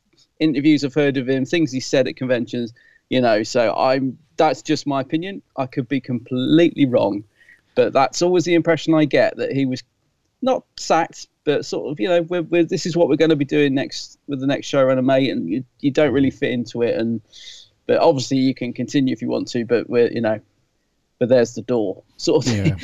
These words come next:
Speaker 2: yeah.
Speaker 1: That's, that's, you know, that's a very harsh way of putting it, but that's kind of the way I feel, 'cause he was,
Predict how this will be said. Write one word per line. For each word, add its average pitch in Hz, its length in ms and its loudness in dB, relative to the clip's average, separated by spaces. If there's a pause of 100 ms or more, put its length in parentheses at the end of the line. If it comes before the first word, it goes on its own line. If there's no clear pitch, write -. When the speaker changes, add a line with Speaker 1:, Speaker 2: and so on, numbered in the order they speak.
Speaker 2:
yeah. 120 240 4
Speaker 1:
That's, 202 280 2
that's, 185 240 -2
you 185 80 0
know, 156 100 4
that's 156 160 2
a 160 60 2
very 147 200 4
harsh 143 240 -2
way 143 80 2
of 131 60 -4
putting 135 120 -4
it, 117 60 -10
but - 80 -14
that's 175 200 0
kind 143 220 -4
of 127 60 -6
the 127 60 -6
way 123 100 0
I 117 40 -4
feel, 131 140 -6
'cause 147 200 -6
he 202 100 -4
was, 160 260 -4